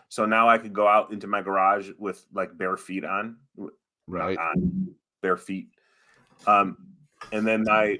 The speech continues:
Speaker 1: wife got me a new garage door that I really liked.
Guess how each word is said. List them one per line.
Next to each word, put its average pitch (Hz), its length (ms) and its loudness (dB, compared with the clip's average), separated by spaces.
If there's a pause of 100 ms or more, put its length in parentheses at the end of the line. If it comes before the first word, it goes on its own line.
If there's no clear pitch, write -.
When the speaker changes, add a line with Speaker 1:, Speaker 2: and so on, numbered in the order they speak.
Speaker 1:
wife 104 1000 2 (100)
got 101 360 2
me 98 340 -4
a 98 140 -4
new 101 280 -4
garage 92 460 2
door 82 480 -4 (960)
that 85 80 -6
I 85 40 0
really 82 220 -4
liked. 76 340 -4